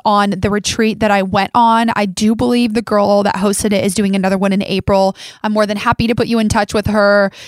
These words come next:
If you want more information about it, I'm more than happy to share with all of you, but that was my experience. I recommend it to anyone else. I think if you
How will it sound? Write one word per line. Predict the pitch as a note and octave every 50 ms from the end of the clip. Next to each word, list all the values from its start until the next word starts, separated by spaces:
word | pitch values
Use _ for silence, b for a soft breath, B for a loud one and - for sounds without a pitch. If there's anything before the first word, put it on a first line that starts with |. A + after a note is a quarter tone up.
| B B B
If | - G#3+ -
you | - G#3 G#3
want | G3+ G3 G3+ G#3 G#3 G3 F#3+ - - _ _ _ _
more | A3+ A3 G#3 G#3 G#3
information | G3 F#3+ F3+ - G#3 G3+ G#3 A#3 C4+ B3 - - B3+
about | A3+ G#3 A3 G#3 G#3 G#3+
it, | G#3 -
I'm | G#3 G#3
more | G3 G3 G3+
than | G3 G3+ F#3+
happy | F#3+ G3+ F#3+ - G3 F#3+ F#3
to | - - G3+
share | F3+ - - - F#3+ F#3 G3
with | G#3 G#3+ -
all | - A#3 A#3+
of | B3 A3
you, | A#3 A#3+ B3 A#3+
but | G3+ G#3 -
that | G#3 G3+ - -
was | A3 G#3+ G3 -
my | G#3+ G#3 G3+
experience. | G3+ G3 - - - - G3+ G3+ G3 G3+ G3 G3 G3 - -
I | G#3
recommend | G3+ F#3+ G3 F#3+ - G3 F#3+ F#3+ F#3+
it | - -
to | - -
anyone | G3+ G3+ G3 F#3+ F#3+ F#3+
else. | F#3 F#3 F3+ F#3+ F#3+ -
I | G3
think | F#3 G#3 F#3+
if | G3+ -
you | G3+ G#3 A3 A3 A3 A3+ A#3